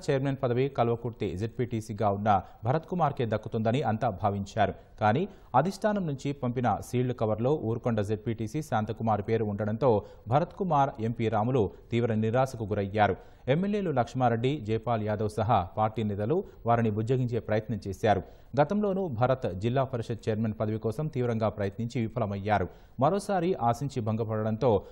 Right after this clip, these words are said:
రాముల వర్గం తీవ్ర ఆగ్రహంతో ఉన్నారు. ప్రస్తుతం నాగర్ కర్నూలు జిల్లా నుంచి ఉన్నత పదవుల్లో ఉన్న కొందరు భరత్ జెడ్పీ చైర్మన్గా ఎన్నికై రాజకీయంగా ఎదిగితే తమ భవిష్యత్తుకు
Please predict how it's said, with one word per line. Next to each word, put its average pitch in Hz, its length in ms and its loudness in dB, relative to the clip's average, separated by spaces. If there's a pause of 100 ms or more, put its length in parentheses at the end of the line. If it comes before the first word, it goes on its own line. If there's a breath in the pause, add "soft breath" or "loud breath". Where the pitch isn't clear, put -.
(220 loud breath)
రాముల 170 260 2
వర్గం 123 320 0
తీవ్ర 113 280 0 (120)
ఆగ్రహంతో 117 380 -2 (100)
ఉన్నారు. 101 300 2 (300 loud breath)
ప్రస్తుతం 202 440 -4
నాగర్ 123 320 2
కర్నూలు 127 340 0 (100)
జిల్లా 113 220 2
నుంచి 110 300 -2
ఉన్నత 120 340 -2
పదవుల్లో 110 400 0
ఉన్న 104 120 0
కొందరు 120 360 2 (340 loud breath)
భరత్ 165 340 0 (180)
జెడ్పీ 117 320 0
చైర్మన్గా 113 420 2 (140)
ఎన్నికై 107 280 2 (360 loud breath)
రాజకీయంగా 170 600 4
ఎదిగితే 113 400 2 (240)
తమ 110 160 0 (100)
భవిష్యత్తుకు 113 480 -4